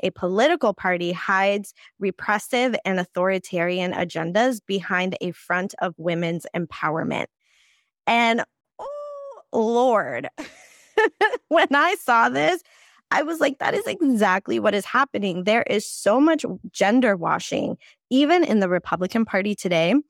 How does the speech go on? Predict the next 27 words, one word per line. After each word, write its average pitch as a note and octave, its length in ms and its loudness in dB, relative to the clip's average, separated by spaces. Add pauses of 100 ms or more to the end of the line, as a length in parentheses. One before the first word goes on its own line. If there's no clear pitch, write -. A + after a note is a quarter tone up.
(260)
where G3+ 640 4 (360)
not A#3 280 2
only D4+ 240 2
is A3 100 0
it G3 180 0
gender, G3 460 4
but F#3 160 -2
it's G#3 180 -2
also - 280 2
race. F#3+ 680 -2
Because G3 320 0
I G3+ 100 2
remember A3 600 4
when F#3+ 540 2 (340)
the G3+ 100 0
woman G3 300 0
in F3+ 140 -2
Texas, F#3 580 0
the F#3+ 80 0
Mexican-born F3+ 880 -2
woman F3+ 240 0
in E3+ 100 -2
Texas, F3+ 600 -2
won F#3 480 2
the F3+ 100 -2
Republican F3 580 -4
ticket F#3+ 480 -2